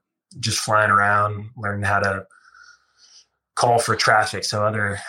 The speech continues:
other helicopters or airplanes in the sky. Um, and then you slowly progress into terrain flight, learning how to fly low, um, N O E, map of the earth, uh, anything below,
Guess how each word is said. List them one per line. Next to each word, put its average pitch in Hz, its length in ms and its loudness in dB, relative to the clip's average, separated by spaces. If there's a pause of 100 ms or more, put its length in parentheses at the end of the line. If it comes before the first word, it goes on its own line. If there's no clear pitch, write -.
(180)
other 110 140 2
helicopters 101 720 0
or 92 80 2
airplanes 95 400 0
in 95 60 -6
the 92 80 -4
sky. 90 600 0 (160)
Um, 87 360 -20 (720)
and 98 120 -8
then 92 100 -4
you 95 80 0
slowly 101 340 2
progress 95 460 2
into 95 320 -2
terrain 98 360 2
flight, 98 440 0
learning 98 240 -2
how 98 100 0
to 98 80 2
fly 98 300 0
low, 98 480 0 (340)
um, 92 460 -18 (1120)
N 107 120 2
O 101 180 4
E, 98 280 2
map 98 220 2
of 95 60 -2
the 95 140 0
earth, - 560 -4
uh, - 240 -20
anything 101 380 -2
below, 95 580 2